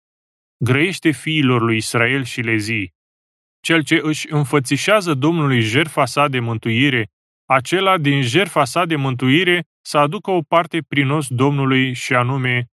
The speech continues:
să aducă Domnului jertfă cu mâinile sale, grăsimea de pe pieptul jertfei și seul de pe ficat, să aducă legănând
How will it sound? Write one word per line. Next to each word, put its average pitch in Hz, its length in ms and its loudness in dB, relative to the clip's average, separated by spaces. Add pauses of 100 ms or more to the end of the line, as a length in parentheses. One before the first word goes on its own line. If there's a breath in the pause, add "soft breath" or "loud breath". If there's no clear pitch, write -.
(280)
să - 140 -2
aducă 170 300 0
Domnului 160 480 2
jertfă 147 460 0
cu 143 140 -6
mâinile 131 360 0
sale, 127 560 0 (180)
grăsimea 165 560 0
de 147 100 0
pe 139 160 -2
pieptul 147 420 0
jertfei 139 680 0
și - 200 -4
seul 175 360 2
de 139 100 0
pe 135 140 -2
ficat, 135 520 0 (220)
să - 180 -2
aducă 160 380 2
legănând 160 640 0